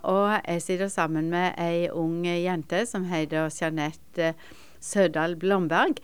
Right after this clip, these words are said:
og da skjønner vi at det er ei jente som har sine røtter kanskje i Lillesand. Og Jeanette, du er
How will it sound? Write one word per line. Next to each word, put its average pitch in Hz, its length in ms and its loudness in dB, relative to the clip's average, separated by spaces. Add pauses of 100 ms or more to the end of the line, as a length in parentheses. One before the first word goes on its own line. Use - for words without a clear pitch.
(320)
og 180 100 -2
da 175 200 4
skjønner 175 420 0
vi 165 100 2
at 180 200 0
det 175 160 -4 (200)
er 156 360 0
ei 165 500 2
jente 180 360 0
som 175 220 -2
har 156 220 0
sine 165 280 -4
røtter 151 380 -4
kanskje 151 560 -2
i 170 80 -2
Lillesand. 151 540 0 (760)
Og 226 180 6
Jeanette, 254 560 4
du 220 320 0
er 196 400 2